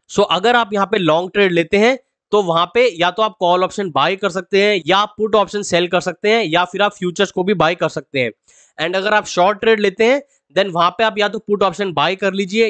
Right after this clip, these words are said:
या कॉल ऑप्शन सेल कर लीजिए, या फ्यूचर्स को सेल कर लीजिए, वो completely आपकी चॉइस है। बस मैंने आपको अलग-अलग चीजें बता दी है, but बेसिक पॉइंट यही है कि यही सेम इंडिकेटर के साथ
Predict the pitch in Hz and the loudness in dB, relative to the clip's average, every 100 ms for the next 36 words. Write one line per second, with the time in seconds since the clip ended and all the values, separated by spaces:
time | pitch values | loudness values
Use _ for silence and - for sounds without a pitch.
0 | 190 180 170 190 196 180 196 185 180 190 | 0 -4 0 2 0 -2 -2 -2 -2 -4
1 | 175 180 220 202 214 - 185 175 202 202 | -4 0 0 2 -2 -2 -6 -2 0 0
2 | 190 165 165 156 143 135 - _ _ _ | 0 0 -2 -4 -4 -4 -6 _ _ _
3 | 202 190 160 170 208 214 190 - 214 202 | -2 0 -4 -4 -2 2 0 0 -2 -2
4 | 190 247 302 226 175 190 196 190 - 202 | 0 0 -2 -6 -6 -2 -2 -2 -2 0
5 | 180 180 196 185 180 175 160 165 220 254 | 0 0 -2 0 0 2 0 2 0 0
6 | _ 160 220 151 160 185 220 240 196 190 | _ -2 -2 0 2 2 0 -6 -2 -2
7 | 202 175 185 202 196 214 165 185 240 - | 0 0 2 0 0 -4 0 0 0 0
8 | 185 170 165 165 170 170 180 170 190 247 | 0 0 0 0 0 -2 -2 0 0 0